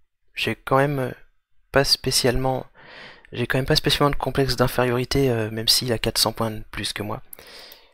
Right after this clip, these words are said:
Euh, vu que je sais que j'avais déjà des positions gagnantes contre lui. Et en plus, il a, il est fort, mais il a tendance à être, à être pas concentré, à jouer très très très vite et à toujours aller se promener.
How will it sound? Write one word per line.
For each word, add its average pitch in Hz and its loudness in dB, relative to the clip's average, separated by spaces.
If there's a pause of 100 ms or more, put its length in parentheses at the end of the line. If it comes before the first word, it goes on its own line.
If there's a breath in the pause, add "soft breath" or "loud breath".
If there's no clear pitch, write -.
(520 loud breath)
Euh, 110 -12
vu 120 -8
que 120 -2
je 117 -4
sais 120 0
que 117 -2
j'avais 110 -2
déjà 113 -2
des 113 -4
positions - -2
gagnantes 113 -2
contre - -6
lui. 110 -8 (640 loud breath)
Et - -2
en 107 0
plus, - 0
il 117 2
a, 113 4 (540)
il 123 -4
est 123 2
fort, 127 2
mais 123 -2
il 113 2
a 110 0
tendance 113 0
à 113 2
être, - -6 (220)
à 113 -2
être 113 -8
pas 117 -2
concentré, 117 -2
à 117 -6
jouer 110 -4
très - 2
très - 0
très - -2
vite 117 -6
et 110 0
à 107 -2
toujours 120 -4
aller 113 2
se - 0
promener. 113 -4